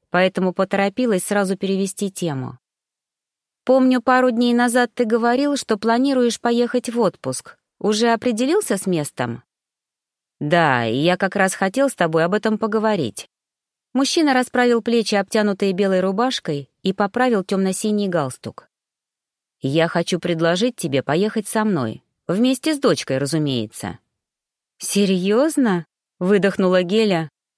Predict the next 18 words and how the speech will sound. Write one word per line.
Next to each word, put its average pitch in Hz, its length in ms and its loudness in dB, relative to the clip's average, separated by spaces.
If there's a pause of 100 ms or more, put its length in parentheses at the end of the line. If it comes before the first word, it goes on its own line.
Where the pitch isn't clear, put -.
а 254 100 2
Даша 302 320 2
воткнула 277 420 2
вилку 247 320 0
в - 80 -8
картофельный 240 600 0
смайлик 180 460 0
с - 60 -10
такой 226 320 0
силой, 226 500 -2 (160)
что - 240 -2
люди 220 240 0
с 214 80 -4
соседнего 214 580 -2
столика 220 500 0
обернулись 214 560 0
на 220 160 -2
звон. 156 420 -6